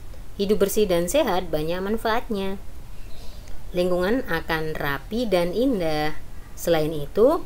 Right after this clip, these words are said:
kita akan terhindar dari berbagai penyakit. Sikap Dayu pantas untuk ditiru. Kira-kira bagaimana Dayu membiasakan hidup bersih dan sehat ya anak-anak? Sekarang, untuk mengetahui,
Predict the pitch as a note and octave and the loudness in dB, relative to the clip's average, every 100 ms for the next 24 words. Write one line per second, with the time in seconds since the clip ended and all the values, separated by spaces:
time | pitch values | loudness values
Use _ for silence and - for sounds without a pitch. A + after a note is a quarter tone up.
0 | C#4+ - G3+ A#3 A#3+ G#3 F#3 F#3+ G#3 F3 | -2 -2 -2 -2 -2 0 0 0 0 0
1 | E3+ E3+ E3+ F3 F3+ - B3+ C4+ G#3+ - | 0 0 0 0 0 2 0 0 -2 -2
2 | - - - - - - - - G#3+ F#3+ | -4 -6 -6 -6 -6 -8 -8 2 2 4
3 | E3 D#3+ E3 C4+ - D3 C#3+ C#3+ G3 - | 2 2 4 4 4 0 -2 -2 -4 -2
4 | G3 F#3+ A#3 - G3 A3 A#3 E3+ C#3+ - | -2 0 0 2 2 4 4 4 0 -6
5 | - - - - - D#3 C#3 D3 D3+ E3+ | -6 -4 -4 -6 -6 -4 -2 0 2 2
6 | D4+ - - - - E3+ E3 E3+ G3 D#4 | 0 -2 -10 -10 -2 0 2 2 2 2
7 | E4+ A3 G#3+ A3 G3+ F#3 G3 G3 G3 F#3+ | 4 6 6 4 4 4 2 -2 0 2
8 | F#3 F#3+ F#3 F3+ F3 A3+ B3 E3 D3+ D3+ | 2 0 0 0 -2 -2 0 0 -2 -2
9 | D3+ D3+ F3+ C4+ - - - - - - | -4 -2 -2 -2 -6 -8 -8 -8 -6 -6
10 | - - D3 D3 D3+ F3 A#3 D#4 E4+ F#3+ | -6 -4 -4 -2 -2 2 2 2 -2 -4
11 | E3+ E3 D#3+ D#3+ D#3+ E3+ | -2 -2 -2 -2 -2 -2